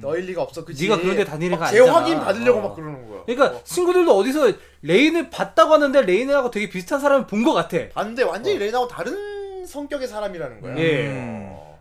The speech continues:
Speaker 2: 그래가지고 이제 나중에 레인은 이제 같이 클럽을 가자고 하는데
Speaker 1: 네.
Speaker 2: 거기 클럽에 갔더니
Speaker 1: 갔더니 거기 손님들 중에서도
Speaker 2: 어.
Speaker 1: 뭐, "야, 레인 또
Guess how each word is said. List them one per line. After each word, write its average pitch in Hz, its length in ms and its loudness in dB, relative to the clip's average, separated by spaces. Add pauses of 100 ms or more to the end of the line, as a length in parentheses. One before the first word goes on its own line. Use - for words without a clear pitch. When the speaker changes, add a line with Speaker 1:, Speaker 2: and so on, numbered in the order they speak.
Speaker 2:
그래가지고 254 360 4
이제 185 180 0
나중에 165 280 0
레인은 165 400 0
이제 127 100 -12
같이 - 260 -16
클럽을 226 280 -4
가자고 127 320 -10
하는데 135 280 -12 (160)
Speaker 1:
네. - 80 -20 (200)
Speaker 2:
거기 262 220 2
클럽에 320 360 2
갔더니 175 260 -4
Speaker 1:
갔더니 262 220 -6
거기 214 220 -8
손님들 311 300 -8
중에서도 196 360 -4
Speaker 2:
어. - 20 -12
Speaker 1:
뭐, - 160 -4
"야, 339 320 12
레인 311 320 8
또 277 80 -8